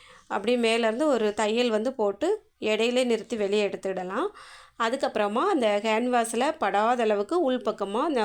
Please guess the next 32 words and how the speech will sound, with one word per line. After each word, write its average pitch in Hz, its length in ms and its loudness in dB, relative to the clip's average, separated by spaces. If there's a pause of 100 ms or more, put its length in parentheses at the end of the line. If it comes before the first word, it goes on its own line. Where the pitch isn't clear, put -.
(120)
இந்த 208 240 0
ரவுண்டுலேயே 254 560 2
அப்படியே 233 220 -2
தையல் 202 320 0
போட்டு 190 220 -4
கொண்டுட்டு 180 360 -6
வரணும். 190 320 -6 (380)
நம்ம 262 200 0
நிறைய 226 440 0
வீடியோல 254 460 0
இந்த 254 200 0
மாதிரி 214 280 0
தான் 269 160 0
வந்து 233 160 0
மாடல் 214 400 -2
தச்சிட்ருக்கோம். 226 680 -4
ரொம்ப 208 320 -2
ஈஸியான 226 480 -2
மெத்தட் 214 360 -2
இது. 202 200 -2 (680)
ஆ, 240 60 -2 (180)
நீங்க 220 200 2
வந்து 226 340 0
இதே 247 220 2
மாதிரி 247 260 0 (240)
தைக்கிறதுக்கு 254 540 -2
ஈஸியா 262 340 0
இருக்குதா 240 380 0
அப்படிங்கிறத 220 580 -2 (300)
கமெண்ட்ல 220 440 0
மறக்காம 208 440 -2
சொல்லுங்க. 202 360 -2